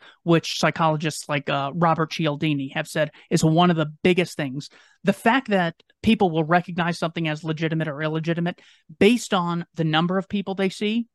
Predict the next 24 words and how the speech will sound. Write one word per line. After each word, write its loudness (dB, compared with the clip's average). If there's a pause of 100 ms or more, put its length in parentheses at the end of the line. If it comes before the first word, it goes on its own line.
(160)
who 2
identify -2 (240)
with -2
whatever -2
it -8
is -6 (340)
and 8
how 2
they 2
value 0
each -4
of -6
those -4
people -4 (220)
is 0
much 4
more 2
important 0 (300)
than 2
any -2
of -6 (200)
the 0
ideas -8
themselves. -6